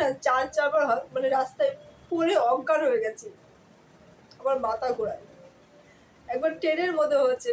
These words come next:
ট্রেনের মধ্যে হঠাৎ করে পড়ে গিয়ে জ্ঞান জ্ঞান ছিল না আমার। কৃষ্ণনগর হস-, উম, মানে স্টেশনে হয়েছে।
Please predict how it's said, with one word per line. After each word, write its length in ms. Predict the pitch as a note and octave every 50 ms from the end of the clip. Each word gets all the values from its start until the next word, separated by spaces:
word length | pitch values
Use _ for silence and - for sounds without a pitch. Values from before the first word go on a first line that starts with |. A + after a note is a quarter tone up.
| A#3+
ট্রেনের 280 | - D4+ D4 D4 D4+ D4 C#4
মধ্যে 200 | C#4+ D4 D4+ E4 D#4 C4+
হঠাৎ 260 | C4 A#3+ A#3+ C#4+ C#4+ C#4+ -
করে 140 | D4+ C#4 C#4+ C#4+ - -
পড়ে 220 | D#4+ F4 F#4+ F#4+ F#4 F#4
গিয়ে 220 | F4+ F4+ F#4+ F4 D4 B3 -
জ্ঞান 220 | C4 B3+ C4+ C4 C4 - - - - - -
জ্ঞান 280 | - E4 D#4+ D#4+ E4 E4+
ছিল 280 | - - F4+ C#4+ C4
না 100 | B3 A#3
আমার। 200 | A3+ A3 A3 G#3+ - - - - - - - - - - - - - - - - - - - - -
কৃষ্ণনগর 520 | E4 E4+ E4+ - F#4 E4+ D#4+ D#4+ D#4+ E4+
হস-, 380 | E4+ C#4 B3+ C4 B3 - - - -
উম, 260 | E4+ D#4 D4+ C#4+ C#4+ C#4 - - - - -
মানে 160 | C4 B3+ B3 B3
স্টেশনে 560 | - - - D4+ D4+ D4+ - D#4 E4 E4 -
হয়েছে। 480 | A#3+ A#3 A#3 A3+ A3 - A#3 A3+ A#3